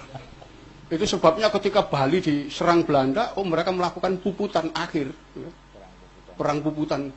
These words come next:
bunuh-bunuhan itu. Jadi semua keluarganya, anak istrinya dikumpulkan, kemudian dibunuh semua. Lalu dia perang sampai mati. Itu khas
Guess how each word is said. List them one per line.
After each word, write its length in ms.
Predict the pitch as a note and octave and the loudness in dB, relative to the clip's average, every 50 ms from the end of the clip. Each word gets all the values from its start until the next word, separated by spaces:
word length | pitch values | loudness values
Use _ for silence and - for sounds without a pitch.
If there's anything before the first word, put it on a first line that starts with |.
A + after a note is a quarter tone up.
| - - - D3+ | -18 -12 -8 -4
bunuh-bunuhan 560 | C#3+ D3 D3 C#3+ - C3+ C#3 F3 G#3 F#3+ F3+ G3+ G3 | -4 -2 -2 -2 -4 -2 -2 0 0 -2 -2 -2 -4
itu. 160 | F3 D3+ B2 - - - - - | -6 -6 -10 -14 -18 -20 -20 -18
Jadi 320 | A#2+ - D#3 D#3+ C3 - - - - - - - - - - - | -12 -8 -6 -6 -6 -6 -10 -14 -20 -20 -20 -20 -20 -20 -20 -16
semua 560 | - - D3 C3+ C#3+ D#3 F3 F#3 F3 E3+ - | -6 -2 0 0 4 4 6 4 4 4 2
keluarganya, 560 | E3+ E3 E3 D#3 D3+ - D3 C#3+ E3 D#3+ C#3 | 0 2 2 2 2 0 0 0 0 0 -2
anak 160 | C#3+ D3+ D3+ | -2 -4 -6
istrinya 320 | C#3+ - - - D#3 D#3 D#3 | -6 -8 -8 -6 -4 -4 -4
dikumpulkan, 720 | C3 B2 - C#3 C3+ C3+ C#3+ C#3+ C#3+ C#3 C#3+ E3+ A#3 C4 C4+ - - - - - - - - - - - - - - - | -6 -6 -4 -4 -4 -4 -4 -6 -6 -6 -6 -6 -6 -8 -12 -14 -18 -20 -20 -20 -20 -20 -20 -20 -20 -20 -18 -18 -12 -6
kemudian 400 | C#3+ C3+ C3+ C3+ C3+ D3+ D#3 D#3 | -2 -2 0 0 0 0 -2 -2
dibunuh 480 | D3+ C#3 - - C#3+ C#3 B2 B2+ B2+ B2+ | -4 -6 -8 -6 -6 -4 -2 -2 -4 -2
semua. 320 | C#3 C3 A#2+ G#2 F#2+ G#2+ - - - - - - - - - - - - - - - - - - - | -2 -4 -4 -4 -6 -10 -14 -18 -20 -20 -20 -20 -20 -20 -20 -20 -20 -20 -20 -20 -20 -20 -20 -20 -12
Lalu 240 | C#3 B2 B2+ C#3 D3 D3 - | -8 -8 -6 -6 -6 -8 -4
dia 160 | B2+ C3 C3+ C#3 C3+ - - - - - - - - - - - | -2 -2 -2 -2 -4 -8 -14 -20 -20 -20 -20 -20 -20 -14 -10 -8
perang 240 | C3+ C3 C3 C3+ C3+ C3 | -6 -4 -4 -4 -6 -6
sampai 320 | C3 A#2+ A#2 A#2+ C3 B2+ - - - - B2+ | -6 -8 -6 -8 -8 -10 -12 -16 -20 -20 -18
mati. 320 | A#2+ A2 A2 - - - G#2+ G#2 - - - - - - - | -16 -16 -16 -16 -16 -18 -18 -18 -20 -20 -20 -20 -18 -12 -10
Itu 240 | A#2+ C3 - A3+ G#3 - - - - - - | -8 -8 -6 -8 -10 -10 -14 -20 -12 -8 -8
khas 240 | G#3 F#3+ - - | -6 -6 -8 -10